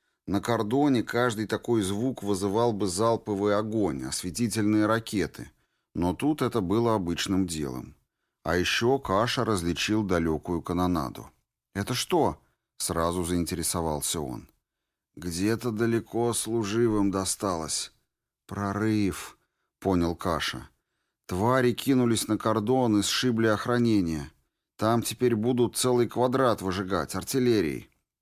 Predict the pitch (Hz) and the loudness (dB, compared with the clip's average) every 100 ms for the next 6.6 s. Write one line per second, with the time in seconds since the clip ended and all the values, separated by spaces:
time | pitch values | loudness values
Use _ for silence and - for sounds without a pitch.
0 | - 65 69 - 87 87 82 78 85 90 | -12 -10 -10 -8 -6 -4 -4 -2 0 0
1 | 82 73 64 - - _ _ _ _ _ | 0 -2 -4 -6 -8 _ _ _ _ _
2 | - 110 110 98 117 131 131 104 87 104 | -4 0 0 0 2 2 4 2 2 2
3 | 107 - 104 104 92 90 90 85 98 87 | 2 0 2 4 4 4 4 2 2 2
4 | 87 73 67 65 _ _ _ 64 - 90 | -2 -2 -6 -10 _ _ _ -8 -4 -4
5 | 90 82 78 78 - 78 76 71 55 - | -4 -6 -8 -8 -6 -6 -6 -8 -10 -14
6 | 58 - 64 - 50 50 | -14 -14 -12 -10 -12 -18